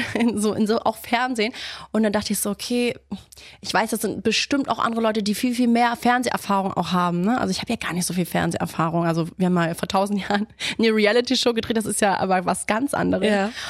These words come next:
Speaker 1: und da dachte ich so, okay, krass. Und natürlich hatte ich total Angst vor dem Training und wie das alles so sein wird und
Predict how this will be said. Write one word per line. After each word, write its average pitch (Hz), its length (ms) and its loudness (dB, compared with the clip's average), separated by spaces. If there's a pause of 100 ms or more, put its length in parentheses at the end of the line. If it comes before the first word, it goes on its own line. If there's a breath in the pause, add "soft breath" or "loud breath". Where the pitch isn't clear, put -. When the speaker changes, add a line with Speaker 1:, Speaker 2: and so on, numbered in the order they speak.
(140 loud breath)
Speaker 1:
und 220 320 4
da 214 80 2
dachte 214 240 -2
ich 202 80 0
so, 220 240 -2
okay, - 220 -4
krass. - 240 -4 (480 loud breath)
Und 247 160 6
natürlich 240 420 4
hatte 190 120 2
ich 190 40 -2
total 196 320 0
Angst 190 220 0
vor 196 80 0
dem 190 120 2
Training 208 400 2
und 180 100 -2
wie 180 40 -2
das 180 140 -2
alles 196 140 -4
so 233 60 0
sein 226 380 2
wird 214 400 2
und 190 240 0